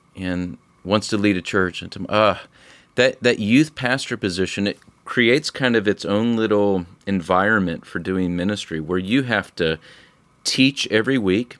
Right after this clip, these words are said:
You can make that a sort of preaching. You have to disciple, you have to counsel, you have to relate with kids, you have to relate with adults,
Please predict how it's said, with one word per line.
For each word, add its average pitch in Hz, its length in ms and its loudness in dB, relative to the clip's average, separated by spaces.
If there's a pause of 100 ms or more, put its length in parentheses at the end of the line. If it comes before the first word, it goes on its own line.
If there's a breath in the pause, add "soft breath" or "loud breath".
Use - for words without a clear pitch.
You 127 180 -2
can 92 240 0
make 101 240 2
that 104 160 2
a 85 100 -2
sort 95 360 -2
of - 180 -6
preaching. 101 460 -6
You 123 160 0
have 98 140 0
to - 60 -8
disciple, 98 720 -2
you 95 180 0
have 90 120 0
to - 80 -4
counsel, 104 560 -4
you 92 140 -4
have 90 100 -2
to 92 80 -2
relate 90 380 2
with - 200 -10
kids, 131 380 0
you 120 60 0
have 110 100 -2
to 98 80 -2
relate 95 320 2
with 87 160 -6
adults, 98 720 -2